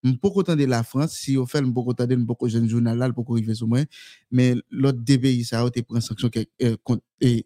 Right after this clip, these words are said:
kèk nèg. Ata, euh, m kwè, menm Saint-Domingue tou, pran desizyon, e, kont anpil politisyen pou rantre nan peyi yo. Men n ap, n ap fokis sou pa Nasyon Zini, an, paske se li ki vreman enpòtan. E m pral mande pwen vi pa ou pa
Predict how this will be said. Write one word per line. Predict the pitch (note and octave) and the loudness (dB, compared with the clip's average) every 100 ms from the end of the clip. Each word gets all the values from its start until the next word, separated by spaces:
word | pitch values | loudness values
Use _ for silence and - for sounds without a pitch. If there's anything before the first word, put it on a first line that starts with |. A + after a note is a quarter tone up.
| - | -2
kèk | A#2 | -2
nèg. | A2+ G#2+ - | -2 -4 -2
Ata, | B2+ B2 C#3+ - | -2 0 -2 -2
euh, | - B2 A#2+ | 0 2 2
m | C3 | 0
kwè, | C3+ | 0
menm | B2 D#3 E3+ | 2 2 2
Saint-Domingue | G3 F#3+ F#3 F#3+ F#3 | 0 2 2 0 0
tou, | A3 C3 - - - - | 0 -2 -6 -20 -18 -2
pran | C#3+ C#3+ C3 | 2 4 4
desizyon, | C3 B2 B2+ C3+ C#3 - | 2 0 -2 0 -2 0
e, | C3+ B2 A#2 | 2 2 0
kont | - A#2+ | -2 0
anpil | A#2+ - C#3 | 0 0 0
politisyen | C3 A#2+ A#2+ C3 | 0 -2 -2 -2
pou | A#2+ A#2+ | 0 -2
rantre | A#2+ A#2 | 0 2
nan | A2+ | 2
peyi | A2 A#2+ B2+ | 2 2 2
yo. | A#2 - - - _ | 0 -4 -20 -20 _
Men | C#3 E3 | 0 2
n | F3+ | 2
ap, | - _ - | -4 _ -2
n | D#3+ | 0
ap | E3 - | -2 -6
fokis | - F3 D#3 C3 - | -2 -2 0 -2 -2
sou | C3 - | -4 0
pa | D#3+ D#3+ C#3 | -2 0 0
Nasyon | B2+ A#2+ B2+ A#2+ | 0 2 -2 0
Zini, | A#2+ B2 C#3 | 2 2 0
an, | D#3+ | -2
paske | B2 A#2 | -6 -4
se | B2 | 0
li | A#2+ B2+ | 0 0
ki | C3+ G#2 - | 0 -2 -4
vreman | D#3 B2 A2+ A#2 | 0 0 0 -4
enpòtan. | A2 G2 - _ - - - - _ _ - | -6 -8 -12 _ -20 -20 -20 -20 _ _ 2
E | C3+ B2+ A#2+ A#2+ - | 4 4 2 0 -2
m | D3+ E3 | 0 2
pral | G#3+ G#3 | 2 2
mande | F#3+ C#3+ | 2 2
pwen | B2 B2+ | 2 2
vi | A2+ B2 | 2 0
pa | B2 B2+ | 0 0
ou | D3 | 0
pa | C3 | -2